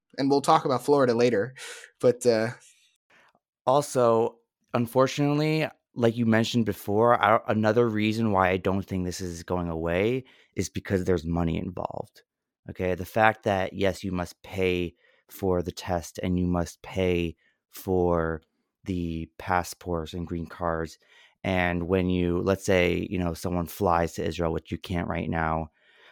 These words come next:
Speaker 2: um, and, you know, you have to get for this test and that test, and it costs a lot of money.
Speaker 1: It's a
Speaker 2: And
Speaker 1: racket.
Speaker 2: as, yeah, and as long as there's money involved, like,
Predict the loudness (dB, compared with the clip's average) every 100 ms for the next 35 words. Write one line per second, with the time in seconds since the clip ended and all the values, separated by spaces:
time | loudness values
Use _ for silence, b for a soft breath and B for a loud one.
0 | b -2 0 0 -2 -4 -4 -2 0 -2
1 | -2 -2 0 -2 -2 -4 0 0 -2 -6
2 | -6 -6 -6 -4 -4 -4 -8 -8 -8 -10
3 | -8 -8 -8 -4 -4 -4 -12 -10 -2 0
4 | 2 0 0 -2 -8 -12 b b b 0
5 | 2 6 6 6 2 0 -10 _ _ _
6 | _ _ _ _ -4 4 6 8 6 4
7 | 2 2 4 4 2 4 6 6 4 0
8 | 0 2 2 0 0 2 4 2 -2 _
9 | 0 0